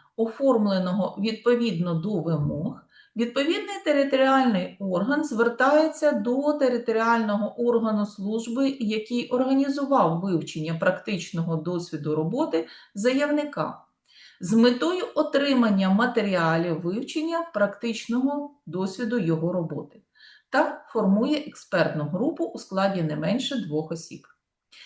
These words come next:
Експертна група впродовж трьох календарних днів розглядає звернення та матеріали, що стосуються вивчення практичного досвіду роботи заявника,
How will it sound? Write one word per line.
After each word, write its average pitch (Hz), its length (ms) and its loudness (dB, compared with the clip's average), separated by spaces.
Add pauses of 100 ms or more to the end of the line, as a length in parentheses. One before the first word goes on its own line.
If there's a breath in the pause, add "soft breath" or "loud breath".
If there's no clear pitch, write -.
(140 loud breath)
Експертна 320 520 0
група 320 520 4
впродовж 240 580 2
трьох 277 360 0
календарних 196 720 2
днів 226 360 0 (300 loud breath)
розглядає 226 800 4
звернення 160 880 0 (340)
та 233 140 4
матеріали, 175 1300 0
що 294 220 -2
стосуються 285 800 0
вивчення 262 560 -2
практичного 233 800 -2
досвіду 208 520 -2
роботи 175 480 -2
заявника, 156 840 -2